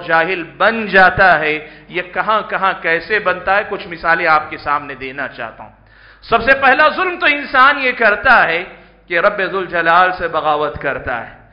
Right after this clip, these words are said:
اللہ تبارک و تعالیٰ کی توحید جو اللہ تعالیٰ کا حق ہے، اللہ کی بندگی اور صرف اللہ کی بندگی جو اللہ تعالیٰ کا حق ہے، وہ اللہ تبارک و تعالیٰ کو دیتا نہیں، اس میں کمی کرتا ہے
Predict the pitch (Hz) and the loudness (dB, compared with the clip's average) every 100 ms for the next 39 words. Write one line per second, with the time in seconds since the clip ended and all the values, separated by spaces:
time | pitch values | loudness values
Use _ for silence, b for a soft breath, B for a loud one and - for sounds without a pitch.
0 | b b - 165 196 214 220 226 214 220 | b b -6 -2 4 6 6 2 2 4
1 | 208 202 208 196 196 185 190 190 190 - | 4 0 -2 0 2 2 2 -2 -10 -6
2 | 180 170 165 190 190 165 160 180 190 190 | -4 -4 -6 -6 -6 -8 -8 -6 -4 0
3 | 190 156 170 165 180 180 175 139 - - | 0 2 2 4 2 2 0 0 -2 -4
4 | - 135 117 - b b b b - 208 | -6 -10 -10 -14 b b b b -4 4
5 | 233 247 247 254 254 247 262 277 277 240 | 6 6 4 2 2 4 0 2 2 2
6 | - - 392 403 320 294 285 262 262 240 | -2 2 4 6 4 6 4 4 2 0
7 | 240 247 240 233 233 233 233 202 208 208 | 2 0 0 -2 -2 2 2 4 2 4
8 | 220 220 196 165 202 202 165 180 202 214 | 4 4 2 4 2 2 0 2 2 -2
9 | B B B 170 180 202 208 202 208 214 | B B B -6 -2 -2 0 6 6 6
10 | 214 185 202 190 185 190 180 185 180 190 | 4 2 4 4 2 0 0 4 4 6
11 | 196 190 180 175 165 170 175 190 190 180 | 2 0 -6 -4 -2 -2 -2 4 6 6
12 | 165 151 143 127 113 - _ _ _ 147 | 2 -6 -12 -14 -20 -20 _ _ _ -14
13 | - 170 175 190 190 208 180 175 156 - | -8 -6 -2 -2 -2 -4 -6 -2 -4 -2
14 | 147 120 113 | -4 -4 -8